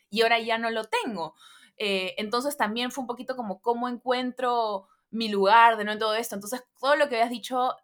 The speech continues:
he re-, ha resonado muchísimo conmigo, em, y creo que por más que hayan todas estas cosas positivas, porque creo que eso pasa en todos los tipos de relaciones tóxicas, em, amorosas, amistades, lo que sea,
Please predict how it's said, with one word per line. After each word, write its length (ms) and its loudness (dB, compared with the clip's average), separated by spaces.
he 120 4
re-, 220 0
ha 100 4
resonado 340 -4
muchísimo 640 -8
conmigo, 580 -2
em, 500 -2
y 280 -8
creo 320 0
que 360 -4
por 140 -4
más 200 -2
que 80 -8
hayan 140 -4
todas 120 -10
estas 120 -10
cosas 240 -8
positivas, 400 -6
porque 220 -12
creo 160 -6
que 80 -6
eso 160 -6
pasa 180 -4
en 60 -12
todos 180 -4
los 140 -8
tipos 220 -10
de 40 -12
relaciones 400 -8
tóxicas, 520 -8
em, 460 -6
amorosas, 640 2
amistades, 320 -4
lo 80 -4
que 80 -8
sea, 420 0